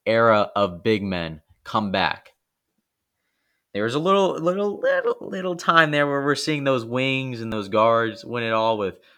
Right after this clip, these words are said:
LeBron, Curry, Brody, uh, James Harden. We're seeing, we were seeing that a little bit, but we're back to the bigs after Giannis,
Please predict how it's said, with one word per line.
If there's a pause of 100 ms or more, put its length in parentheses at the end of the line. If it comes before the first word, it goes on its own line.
(160)
LeBron,
Curry,
Brody, (720)
uh, (420)
James
Harden. (1500)
We're
seeing,
we
were
seeing
that
a
little
bit,
but (520)
we're
back
to
the
bigs
after
Giannis,